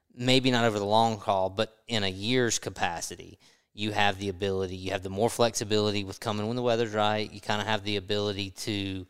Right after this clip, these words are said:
um, kinda do your own thing and manage it the way you want to. It's, it's, it's not the same, obviously, that of the overall long-term approach of owning property, but just speaking just about deer hunting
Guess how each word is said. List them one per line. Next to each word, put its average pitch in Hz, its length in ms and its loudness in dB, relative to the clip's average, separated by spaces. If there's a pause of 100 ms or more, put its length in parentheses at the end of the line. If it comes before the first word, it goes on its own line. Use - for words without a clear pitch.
(500)
um, 90 400 -2 (1300)
kinda 131 240 0
do 127 100 0
your 139 180 2
own 117 180 2
thing 110 300 2
and 104 100 0
manage 107 280 0
it 101 80 -6
the 101 80 -2
way 98 160 0
you 92 180 -6
want 95 320 -4
to. 92 240 -6
It's, - 220 -10
it's, 104 240 -10
it's - 220 -12
not 117 220 2
the 110 80 -4
same, 104 360 -2
obviously, 98 420 -2
that 92 180 -6 (120)
of 98 240 -12
the - 140 -10
overall 92 640 -2 (420)
long-term 104 840 0 (100)
approach 98 440 -2
of 90 180 -8 (180)
owning 104 260 -2
property, 92 300 -4
but 92 180 -14
just 135 180 -2
speaking 190 300 0
just 131 200 -6
about 98 240 -4
deer 110 160 -6
hunting 90 260 -8